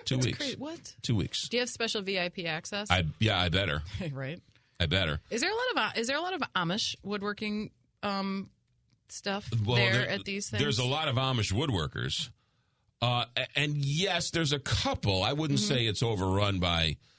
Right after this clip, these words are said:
Speaker 1: uh, a lot of them are vendors who run, and I, this is what I love about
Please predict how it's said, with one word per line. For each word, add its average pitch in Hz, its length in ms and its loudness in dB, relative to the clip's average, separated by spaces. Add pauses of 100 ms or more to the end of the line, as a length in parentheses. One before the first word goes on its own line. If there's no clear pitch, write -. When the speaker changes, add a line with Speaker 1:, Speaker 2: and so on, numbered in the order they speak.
(280)
Speaker 1:
uh, 107 180 2 (100)
a 123 80 2
lot 175 240 2
of 247 80 -2
them 165 180 2
are 127 360 2
vendors 131 680 2 (120)
who 113 260 2
run, 104 400 2
and 110 100 6
I, 110 200 4
this 131 200 0
is 107 140 -2
what 98 100 0
I 90 60 0
love 85 320 0
about 78 380 -6